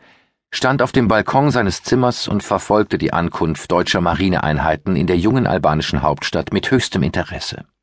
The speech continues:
Es war das erste Mal, dass er deutsche Truppen auf dem Balkan in Aktion sah.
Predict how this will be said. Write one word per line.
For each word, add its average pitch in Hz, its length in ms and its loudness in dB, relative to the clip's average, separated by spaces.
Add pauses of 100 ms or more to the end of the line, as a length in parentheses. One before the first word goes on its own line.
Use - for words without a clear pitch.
(1000)
Es - 180 0
war 143 120 4
das 147 120 2
erste 127 320 0
Mal, 110 360 2
dass - 180 -4
er 64 80 0
deutsche 90 460 0
Truppen 76 420 0
auf 71 200 -4
dem 76 180 -2
Balkan 76 580 0
in 87 180 -2
Aktion - 600 -2
sah. - 340 -10